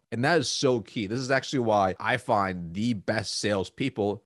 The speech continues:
are, like, sometimes a lot of them are actually introverts, like, just because they are really good at listening usually, 'cause they're, like, internalizing and they're asking deep, thoughtful questions.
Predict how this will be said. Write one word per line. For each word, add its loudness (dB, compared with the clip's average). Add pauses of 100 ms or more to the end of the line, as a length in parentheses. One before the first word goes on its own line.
are, 2
like, 0
sometimes -2
a 0
lot 4
of -2
them -2
are 0
actually -4
introverts, -2
like, -6
just -2
because -2
they 2
are 2
really 4
good 0
at -2
listening -2
usually, -6
'cause -4
they're, 6
like, 0
internalizing -2
and -6
they're -2
asking -2
deep, 0
thoughtful -2
questions. -4